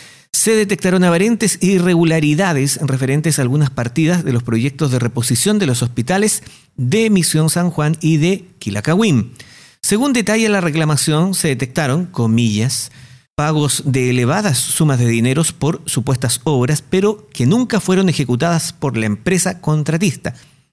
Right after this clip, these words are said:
Además, estos pagos por partidas pagadas pero no ejecutadas, más multas no cobradas, han provocado un perjuicio fiscal que, según estos antecedentes preliminares, bordean los ciento sesenta millones de pesos.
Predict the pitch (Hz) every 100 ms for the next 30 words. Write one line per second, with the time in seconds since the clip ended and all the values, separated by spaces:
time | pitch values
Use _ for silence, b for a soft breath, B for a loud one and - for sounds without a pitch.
0 | - B B B - 175 190 147 - -
1 | 135 - 156 160 160 - 120 110 113 110
2 | 147 123 127 139 156 135 165 143 139 147
3 | 208 202 190 190 185 190 170 180 - -
4 | B B B 135 170 170 165 185 180 180
5 | - - 135 156 226 175 131 120 110 131
6 | - - B B 123 120 139 131 143 143
7 | 165 127 120 107 127 151 214 - 190 180
8 | 190 B B B - 214 - - 127 151
9 | 135 - 120 156 - 135 120 120 127 120
10 | 123 117 - 123 120 165 226 214 190 185
11 | 165 131 147 160 170 135 - 165 165 160
12 | - - 165 165 165 120 123 131 170 196
13 | - -